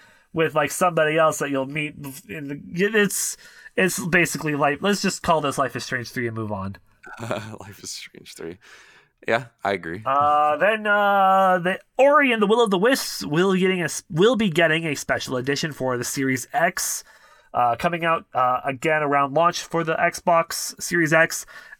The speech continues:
Speaker 1: and they said that it's gonna, they're, it'll run at one hundred twenty frames per second.
Speaker 2: Oh, not bad. Oh,
Speaker 1: And
Speaker 2: God.
Speaker 1: plus, like,
Speaker 2: God,
Speaker 1: all
Speaker 2: yeah.
Speaker 1: other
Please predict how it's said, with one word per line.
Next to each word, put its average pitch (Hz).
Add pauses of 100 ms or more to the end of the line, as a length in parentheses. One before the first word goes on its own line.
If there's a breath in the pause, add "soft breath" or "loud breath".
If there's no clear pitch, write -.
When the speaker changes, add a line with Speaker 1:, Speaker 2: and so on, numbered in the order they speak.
Speaker 1:
and 147
they 147
said 175
that 156
it's 139
gonna, 151 (120)
they're, 151 (300)
it'll 165
run 165
at 175
one 151
hundred 156
twenty 147
frames 139
per 139
second. 101 (920)
Speaker 2:
Oh, 135 (160)
not 170
bad. 170 (140)
Oh, 135
Speaker 1:
And 180
Speaker 2:
God. 190
Speaker 1:
plus, 190
like, 190
Speaker 2:
God, 156
Speaker 1:
all 170
Speaker 2:
yeah. 151
Speaker 1:
other 147